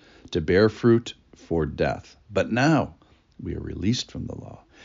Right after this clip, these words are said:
having died to that which held us captive, so that we serve in a new way of the Spirit and not in the old way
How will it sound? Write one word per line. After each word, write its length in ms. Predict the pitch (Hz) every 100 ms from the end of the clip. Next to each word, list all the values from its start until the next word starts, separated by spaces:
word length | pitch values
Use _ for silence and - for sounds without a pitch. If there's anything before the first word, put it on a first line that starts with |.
| -
having 300 | 95 98 82
died 560 | 85 82 117 143 -
to 120 | - 67
that 340 | 73 - -
which 260 | - 95 -
held 300 | 85 90 87
us 180 | 95 -
captive, 480 | 92 85 - - - - -
so 360 | - - 117 147
that 340 | 143 80 58 - _ _
we 140 | - 80
serve 400 | - - 101 104
in 140 | 104
a 20 |
new 240 | 104 98 101
way 380 | 87 73 82 78
of 220 | - 76
the 80 | 85
Spirit 540 | - - 76 - - - _ _ - _
and 220 | 82 73 78
not 360 | 90 71 - - _ -
in 180 | 85
the 140 | 80 82
old 320 | - 90 92 -
way 300 | - -